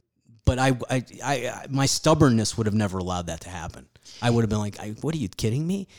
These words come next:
And Cat Williams asked me to buy him a vaporizer. He asked me to buy him a vaporizer. I was like, "You hired me as a writer."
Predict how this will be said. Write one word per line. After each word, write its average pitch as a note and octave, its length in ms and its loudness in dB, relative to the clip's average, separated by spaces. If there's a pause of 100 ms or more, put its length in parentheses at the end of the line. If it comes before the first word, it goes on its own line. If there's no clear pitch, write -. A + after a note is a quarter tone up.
(240)
And B2+ 100 -2
Cat F3+ 240 2
Williams E3 380 4
asked A2+ 220 0
me A#2 60 0
to F#2+ 80 -2
buy A2 240 0
him G2+ 340 -4
a G2+ 240 -2
vaporizer. F2+ 720 -4 (640)
He C3 120 -8
asked C3 180 -4
me B2+ 60 0
to A2+ 60 2
buy A2+ 160 2
him A2 120 2
a G#2+ 40 2
vaporizer. G#2 540 4
I G2+ 80 4
was G2+ 160 -2
like, G2+ 140 -6
"You G2+ 60 -4
hired B2+ 220 0
me A#2+ 80 -2
as G#2+ 80 0
a G2 60 -2
writer." F#2+ 460 -10